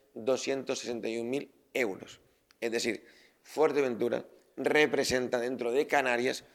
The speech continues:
un importante apoyo desde el gobierno para este tipo de ayudas, con lo cual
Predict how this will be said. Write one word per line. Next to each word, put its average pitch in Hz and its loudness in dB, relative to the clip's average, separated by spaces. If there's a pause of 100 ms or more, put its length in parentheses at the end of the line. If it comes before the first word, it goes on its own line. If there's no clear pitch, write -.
(400)
un 139 -2
importante 127 2
apoyo 120 2
desde 120 -2
el 131 0
gobierno 123 0 (520)
para 113 0
este - -10
tipo 101 -4
de 92 -2
ayudas, 104 -8
con 113 -6
lo 117 -2
cual 123 4